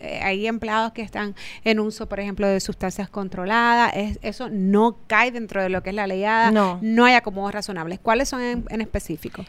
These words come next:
Speaker 2: Bueno, eh, la ada es clara en ese aspecto de que el, las personas que son usuarias de sustancias controladas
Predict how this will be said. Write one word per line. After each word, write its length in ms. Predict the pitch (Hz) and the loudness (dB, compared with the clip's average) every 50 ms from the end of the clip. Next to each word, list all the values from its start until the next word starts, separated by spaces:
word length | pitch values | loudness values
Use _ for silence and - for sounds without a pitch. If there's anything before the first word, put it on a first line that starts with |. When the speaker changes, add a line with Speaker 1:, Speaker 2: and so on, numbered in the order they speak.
| - - - - - | -16 -20 -20 -12 -2
Speaker 2:
Bueno, 540 | 220 233 240 247 247 233 226 214 208 - - | 2 4 6 6 6 6 4 4 2 0 -2
eh, 360 | 202 220 220 220 214 214 214 214 | -6 -4 -2 0 0 0 0 0
la 280 | 214 214 202 202 202 202 | 0 0 0 0 0 0
ada 120 | 214 247 | 0 -2
es 60 | 254 - | -4 -6
clara 640 | - - 294 294 294 294 285 277 254 247 247 240 220 - | -8 -6 -4 -2 -2 -2 -2 0 0 -2 -2 -4 -4 -6
en 220 | 214 220 214 214 | -6 -4 -4 -4
ese 300 | 208 208 208 202 - 226 | -4 -6 -6 -8 -8 -10
aspecto 600 | 220 - - - 190 170 170 - - 175 175 180 | -10 -10 -8 -8 -8 -8 -10 -12 -12 -10 -8 -6
de 180 | 185 190 185 180 | -6 -6 -6 -8
que 400 | - 196 196 196 190 190 190 190 | -6 -6 -4 -2 -2 -2 -2 -4
el, 140 | 190 - - - | -6 -8 -8 -6
las 240 | 196 202 196 196 - | -4 -4 -4 -4 -6
personas 420 | - 202 190 - - 190 185 175 | -8 -10 -8 -8 -8 -8 -8 -8
que 120 | - 214 208 | -8 -8 -6
son 220 | - 233 226 226 | -6 -6 -6 -4
usuarias 640 | 233 240 226 - - 240 233 233 240 240 240 233 220 | -4 -6 -6 -6 -6 -4 -4 -2 -2 -2 -2 -4 -4
de 340 | 220 233 226 226 226 220 220 | -4 -2 -2 0 0 -2 -4
sustancias 560 | - - 226 - - 214 208 208 - 226 220 | -6 -8 -12 -8 -6 -6 -6 -6 -6 -6 -8
controladas 840 | - - 240 233 226 233 240 247 254 269 285 285 254 208 196 214 254 | -6 -6 -6 -6 -6 -6 -6 -6 -4 -2 -2 -2 -2 -2 -2 -4 -6